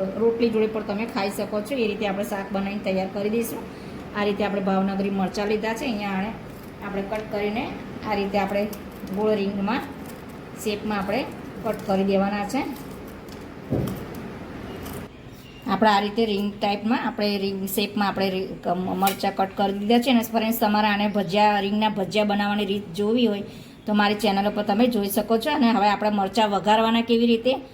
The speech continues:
અને પાંચ જ મિનિટમાં સર-, વઘારીને સરસ એવા ટેસ્ટી તૈયાર થઈ જાય છે.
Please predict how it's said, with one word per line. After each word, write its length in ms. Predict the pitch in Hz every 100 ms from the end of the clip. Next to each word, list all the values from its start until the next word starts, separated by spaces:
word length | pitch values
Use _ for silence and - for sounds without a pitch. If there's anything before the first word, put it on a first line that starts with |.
| - -
અને 120 | 208 -
પાંચ 220 | 214 214
જ 120 | 240 233
મિનિટમાં 300 | 233 220 233 240
સર-, 180 | 208 190
વઘારીને 480 | 196 202 214 220 226
સરસ 300 | 233 196 214
એવા 220 | 208 208
ટેસ્ટી 420 | 214 214 196 220 208
તૈયાર 260 | 196 202 214
થઈ 120 | 208
જાય 140 | 226
છે. 60 | 226